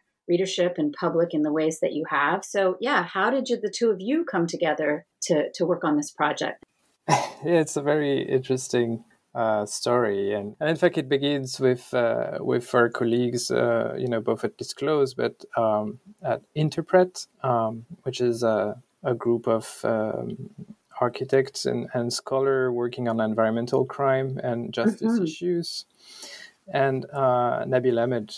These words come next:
Speaker 2: who's, uh, leading Interpret, was the one who, uh, you know, partly started this project when, when after a visit in Polynesia to present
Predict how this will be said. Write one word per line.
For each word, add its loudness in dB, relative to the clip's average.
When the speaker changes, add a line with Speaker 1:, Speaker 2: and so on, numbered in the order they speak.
Speaker 2:
who's, -2
uh, -2
leading -2
Interpret, -6
was 2
the 0
one 0
who, 0
uh, 0
you -4
know, 0
partly 2
started 2
this -6
project 0
when, -2
when 0
after 2
a 4
visit 0
in 0
Polynesia 0
to -8
present -4